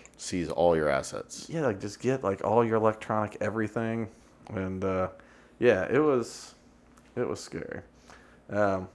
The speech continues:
Speaker 2: but yeah, so F B I sees everyone as an enemy, which of course means the F B I, F B I is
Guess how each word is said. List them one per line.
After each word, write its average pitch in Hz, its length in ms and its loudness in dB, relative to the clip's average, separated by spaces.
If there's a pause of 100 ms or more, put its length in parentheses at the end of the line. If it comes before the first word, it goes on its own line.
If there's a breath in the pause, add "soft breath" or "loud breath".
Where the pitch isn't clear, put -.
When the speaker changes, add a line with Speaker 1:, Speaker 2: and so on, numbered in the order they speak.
(140)
Speaker 2:
but 131 60 6
yeah, 131 240 8
so 120 340 8
F 131 220 6
B 120 100 6
I 117 320 4 (120)
sees 120 300 -2
everyone 127 360 4
as 107 100 0
an 107 100 0
enemy, 101 300 0
which 95 160 -4
of 92 100 -10
course 113 360 4
means 147 760 4 (840)
the 92 120 4
F 80 100 -2
B 71 80 -6
I, 65 60 -2 (220)
F 95 120 -2
B 85 100 -4
I 85 180 0
is 143 320 6